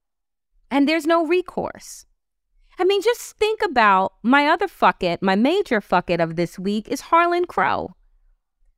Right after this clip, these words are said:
the multi-fucking-billionaire who bought a Supreme Court justice. Do you see anybody opening up an investigation after this bombshell reporting by the New York Times of how Clarence Thomas and his wife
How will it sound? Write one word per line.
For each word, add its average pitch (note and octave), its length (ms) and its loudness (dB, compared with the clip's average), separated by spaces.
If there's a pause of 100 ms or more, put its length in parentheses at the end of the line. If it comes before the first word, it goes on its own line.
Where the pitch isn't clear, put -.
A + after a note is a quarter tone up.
(140)
the C#4 100 6
multi-fucking-billionaire C4 1700 0
who D4 180 -4
bought B3+ 480 2
a - 80 0
Supreme D4 440 -2
Court C4+ 300 -2
justice. G3+ 560 0 (200)
Do A#3+ 80 -2
you E4 200 2
see G4 240 0
anybody F4+ 500 2
opening E4 460 0
up F4 160 0
an D#4+ 80 0
investigation D#4 1000 -2 (580)
after E4 360 2
this C#4 240 -4 (280)
bombshell E4+ 680 2
reporting D#4 520 -2
by D4+ 140 2
the C#4 100 -2
New C#4 80 0
York D#4 300 -2
Times D#4 580 -2 (540)
of C#4+ 140 4
how D4 220 4
Clarence D#4 480 0
Thomas D#4+ 400 0
and C#4+ 140 2
his D4 240 -2
wife C#4 400 0